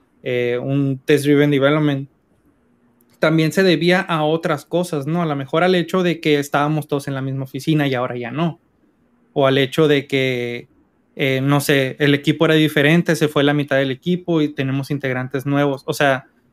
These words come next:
es, es toda esta parte del, de este pensamiento sistémico de, de ir encontrando lo que funciona para tu sistema completo,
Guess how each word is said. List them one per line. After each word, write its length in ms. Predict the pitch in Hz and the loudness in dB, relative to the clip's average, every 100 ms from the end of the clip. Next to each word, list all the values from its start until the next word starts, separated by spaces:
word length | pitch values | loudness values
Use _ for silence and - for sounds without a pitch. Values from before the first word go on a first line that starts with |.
| _ _ _ _ | _ _ _ _
es, 360 | 170 151 147 - | 2 2 2 -2
es 240 | 170 151 - | 0 0 2
toda 240 | 170 175 | 4 4
esta 240 | 175 170 | 2 0
parte 380 | - 156 - 180 | 2 0 2 2
del, 240 | 170 151 - | 2 -2 -2
de 180 | 156 151 | 0 0
este 200 | 151 170 | 0 -2
pensamiento 680 | 170 156 151 147 143 175 | 0 0 0 0 0 -2
sistémico 720 | 165 147 - 147 160 160 170 | -2 -4 0 0 0 0 0
de, 340 | 151 139 131 - _ _ _ _ _ _ _ | 2 0 -2 -12 _ _ _ _ _ _ _
de 160 | 147 143 | 0 4
ir 220 | 143 165 | 4 4
encontrando 720 | 202 214 160 143 151 160 190 | 2 0 -2 0 0 2 2
lo 160 | 202 180 | 2 0
que 120 | 156 | -4
funciona 560 | - 143 - 147 185 185 | -4 -6 -2 -2 -2 -2
para 240 | 170 147 | -2 -2
tu 140 | - 127 | -4 -6
sistema 600 | 143 131 - 151 160 170 | -6 -10 -2 0 0 -2
completo, 600 | 156 139 - 127 - | -4 -6 -4 -6 -6